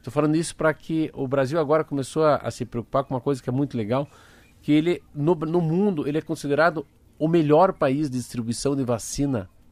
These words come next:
no mundo. É o único país que consegue, com uma extensão territorial e com duzentos e vinte milhões de habitantes, de entregar dezenove vacinas todo ano. Então, o país, a coisa boa é assim, como é que o Brasil faz isso?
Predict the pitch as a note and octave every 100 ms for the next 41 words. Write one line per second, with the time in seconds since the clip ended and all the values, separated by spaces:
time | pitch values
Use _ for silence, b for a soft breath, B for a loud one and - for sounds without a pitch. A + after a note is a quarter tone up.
0 | - A#2 C#3 E3+ D#3 D3 D#3+ D3+ G#2+ G2
1 | E2+ _ b b b b b b A2+ D3
2 | F#3 F#3+ C3 C#3+ D3 - - A#2 - C#3+
3 | C#3 A#2+ A#2 - A#2+ G2+ - C#3 C3+ A#2+
4 | A#2+ A2+ G#2 G#2+ G2 - G#2+ G#2 C3 D3
5 | - G#2 B2 A2 G#2 A2 G2 F2+ - C#3
6 | C#3 - - b b b b b A2+ B2+
7 | B2+ C#3 G#2 B2+ C#3 B2 A#2 C3 C3+ B2
8 | A#2+ - C3+ A#2+ G2+ - G2 F#2+ F#2+ D#2+
9 | E2 - b b b b - - D3 -
10 | - G#2 A#2 B2+ D3+ - - A2+ - C3+
11 | C3+ A#2 A2+ C#3 B2+ A#2 - A#2+ D#3 E3
12 | C#3+ C3+ B2+ B2+ C3 A#2+ A2 G#2 -